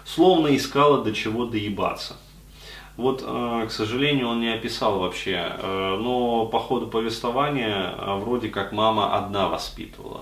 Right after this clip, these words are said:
Ну, классический случай, да, то есть, э, разведенки. А, вот, э, но опять-таки, не буду говорить, потому что, а вдруг отец, да, все-таки присутствовал, но в воспитании не участвовал.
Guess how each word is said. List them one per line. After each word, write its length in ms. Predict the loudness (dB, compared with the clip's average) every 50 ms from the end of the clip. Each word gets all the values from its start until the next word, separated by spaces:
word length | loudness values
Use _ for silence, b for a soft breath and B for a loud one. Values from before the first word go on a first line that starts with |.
| -8
Ну, 160 | -6 -4 -2 -2 -4 -6 -10
классический 640 | -4 0 0 0 0 -2 -4 -4 -4 -4 -2 -4
случай, 420 | -4 -4 -2 -4 -4 -4 -4 -6 -6
да, 360 | -4 0 0 2 0 0 -2 -6
то 80 | -10 -12
есть, 260 | -12 -12 -14 -16 -16 -14
э, 800 | -14 -12 -12 -10 -8 -8 -6 -4 -4 -6 -6 -8 -8 -4 -2 -2
разведенки. 720 | -2 -2 0 -2 0 4 4 4 4 2 0 -4 -6 -8 -8 B B B B B B B B B B B B B B B B -14 -8
А, 420 | -2 2 4 4 6 6 6 6 6
вот, 460 | 6 6 6 4 4 2 0 -6 -10
э, 760 | -10 -6 -6 -4 -2 -2 -2 -2 -2 -2 -4 -4 -4 -6 -6 -2
но 140 | 2 4 4
опять-таки, 540 | 4 4 4 2 2 0 -6 -10 -10 -10 -10 -10 -10 -6
не 160 | -2 0 0
буду 260 | 2 2 0 0 0 0
говорить, 480 | 2 2 2 2 4 2 0 0 -2
потому 320 | -6 -4 -4 -2 -2 -4 -6
что, 160 | -2 -2 -2
а 60 | 0
вдруг 260 | 0 0 -2 -2 -2
отец, 500 | -4 -6 -4 -6 -8 -6 -6 -10 -12 -12 -12
да, 300 | -6 -2 0 2 2 0
все-таки 340 | -2 -4 -8 -8 -10 -10 -14
присутствовал, 720 | -12 -8 -6 -6 -2 0 0 -2 -2 -2 -2 -2 -2 -2 -2
но 420 | 0 0 2 2 2 2 0 0
в 20 | -2
воспитании 580 | -4 -4 -6 -8 -8 -4 -4 -4 -2 -4 -6
не 100 | -6 -6
участвовал. 640 | -8 -8 -8 -10 -12 -12 -12 -14 -14 -12 -14 -14 -14